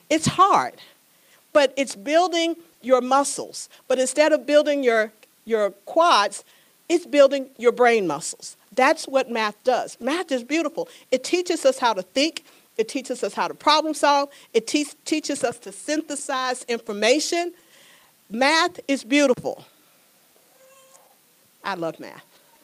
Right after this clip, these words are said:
<laughs> I'm a geek. But just like math is leg day for our brains, taking the gospel, local missions and global missions, is like leg day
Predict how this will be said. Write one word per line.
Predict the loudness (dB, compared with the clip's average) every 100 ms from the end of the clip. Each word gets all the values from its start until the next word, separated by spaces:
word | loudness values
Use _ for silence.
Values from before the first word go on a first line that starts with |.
| _ -20
<laughs> | -20 -20 -20 -20 -20 -20 -20 -20 -14
I'm | -12
a | -6
geek. | -6 -6 -10 -20 -20 -20 -20 _ -20 -20 -20 -8 0
But | 0
just | 2 -4 0
like | 0 0 -4 _ _
math | -6 -2 0 0 -2
is | -8 -10 -8
leg | -4 -2 -2 0
day | 0
for | 0 -6
our | -4 -4
brains, | -4 -2 0 0 -2 -6 -14 -20 _ _ _ _ _ _ _ _ _
taking | 0 0 0 -2 -2
the | -2
gospel, | 0 0 0 -6 -10
local | 2 2 2 0
missions | -2 -2 -2 -6 -6
and | -10
global | 0 2 2 -2
missions, | -6 -8 -10 -14 -18 _ _
is | -12 -8
like | -6 -8 -8
leg | -8 -2 -2 -2
day | -4 -4 -4